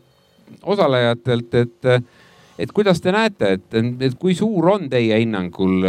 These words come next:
üldse küberrisk energiasüsteemi talitlusele Eestis, aga, aga ka laiemalt üldse maailmas? Hakkame kuskilt otsast pihta, Oliver, sealtpoolt,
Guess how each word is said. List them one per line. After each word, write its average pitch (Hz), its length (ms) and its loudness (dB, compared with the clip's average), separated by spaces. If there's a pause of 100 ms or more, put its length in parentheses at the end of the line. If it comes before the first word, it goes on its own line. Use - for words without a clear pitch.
(120)
üldse 113 400 -2
küberrisk 131 920 -2 (400)
energiasüsteemi 117 1300 -2 (840)
talitlusele 101 840 0 (680)
Eestis, 196 480 0
aga, 120 320 2
aga 110 300 -4
ka 123 100 0
laiemalt 98 480 -2
üldse 123 240 0
maailmas? 90 460 -2 (840)
Hakkame - 380 -4
kuskilt 131 260 -2
otsast - 240 -4
pihta, 127 320 -4
Oliver, 95 380 0 (100)
sealtpoolt, 92 540 -2